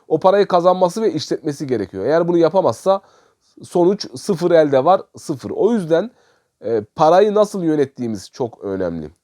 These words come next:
Sadece futbolcu örneğiyle yetinmeyelim isterseniz. İşte ülkemizde ne, ne bileyim çok para kazanan cerrahlar var, ünlü cerrahlar var. Ünlü şarkıcılar, sinema oyuncu-, oyuncuları, artistler.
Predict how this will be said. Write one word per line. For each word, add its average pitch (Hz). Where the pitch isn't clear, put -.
Sadece 220
futbolcu 190
örneğiyle 170
yetinmeyelim 151
isterseniz. 117
İşte -
ülkemizde 180
ne, 160
ne 180
bileyim 147
çok -
para 165
kazanan 156
cerrahlar 135
var, 98
ünlü 123
cerrahlar 117
var. 87
Ünlü 214
şarkıcılar, 170
sinema 220
oyuncu-, 180
oyuncuları, 120
artistler. 143